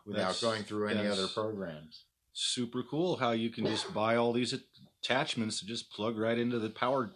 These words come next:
Speaker 2: charger port on your
Speaker 1: Well, if it were, uh, an Apple, you'd have to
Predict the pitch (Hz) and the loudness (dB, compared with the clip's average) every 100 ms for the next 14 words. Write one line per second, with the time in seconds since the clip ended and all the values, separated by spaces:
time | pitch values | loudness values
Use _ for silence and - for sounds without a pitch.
0 | - 117 113 104 104 113 117 113 110 101 | -2 0 2 0 -2 0 0 0 0 -2
1 | 98 104 _ - 165 170 160 156 151 143 | -4 -8 _ -8 6 10 10 12 12 10
2 | 156 143 143 139 131 131 123 117 107 101 | 4 4 6 8 10 10 10 10 8 6
3 | 101 123 156 175 175 131 107 98 - - | 6 4 4 4 6 4 4 2 -2 -6
4 | 139 113 110 113 107 117 107 101 - 104 | -4 -2 -2 0 2 6 6 4 0 0